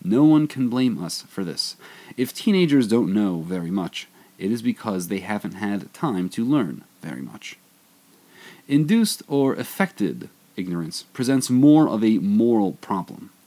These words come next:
It is possible f-, to forget how to be a good friend. It's possible we knew once, but then we let our best practices lapse. We eventually grew out of shape in this manner, just as we could lose the ability to run as far and as quickly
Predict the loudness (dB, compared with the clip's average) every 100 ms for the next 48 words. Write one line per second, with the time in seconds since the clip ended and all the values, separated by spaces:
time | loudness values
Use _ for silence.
0 | _ -20 -20 -2 2 6 4 2 0 2
1 | 2 2 0 0 -10 -4 2 2 2 -4
2 | -2 -2 0 -2 -2 -14 -6 -4 -4 -4
3 | -4 -4 -8 -12 -14 -16 -16 -20 _ -20
4 | -12 -4 -4 2 2 2 2 0 -2 2
5 | 6 8 8 6 6 0 -2 -8 -12 -14
6 | _ _ -2 2 4 6 8 6 4 -2
7 | -4 -2 -2 -2 -6 -8 -12 -6 -6 -6
8 | -8 -8 -10 -10 -6 -6 -6 -8 -10 -10
9 | -18 -14 -4 0 2 2 2 0 0 0
10 | 2 0 0 -2 -4 -4 -4 -6 -6 -20
11 | -20 _ -8 -6 -6 -8 -8 -8 -10 -8
12 | -8 -8 -6 -8 -6 -8 -6 -4 -2 -2
13 | -2 -2 -2 -2 -2 -4 -6 -4 -2 -2
14 | -2 -4 -6 -8 -12 -4 -2 -2 -4 -6
15 | -8 -8 -8 -8 -10 -10 -14